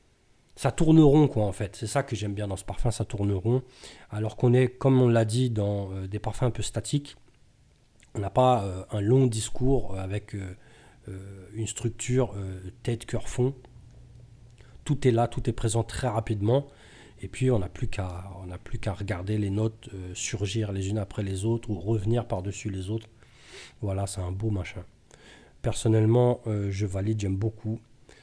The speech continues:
On répète le prix, euh, cent vingt balles pour cent M L.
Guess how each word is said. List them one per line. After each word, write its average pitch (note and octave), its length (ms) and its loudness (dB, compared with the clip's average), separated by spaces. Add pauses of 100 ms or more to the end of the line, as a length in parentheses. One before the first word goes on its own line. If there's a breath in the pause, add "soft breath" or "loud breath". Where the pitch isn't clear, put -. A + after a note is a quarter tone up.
(220 loud breath)
On G#2 40 -6
répète G#2 360 -4
le G#2+ 80 0
prix, C#3 400 0 (160)
euh, G2+ 400 -2
cent - 380 2
vingt A2+ 260 2
balles A2+ 480 2
pour - 180 -10
cent - 280 2
M G#2 180 2
L. A2 200 0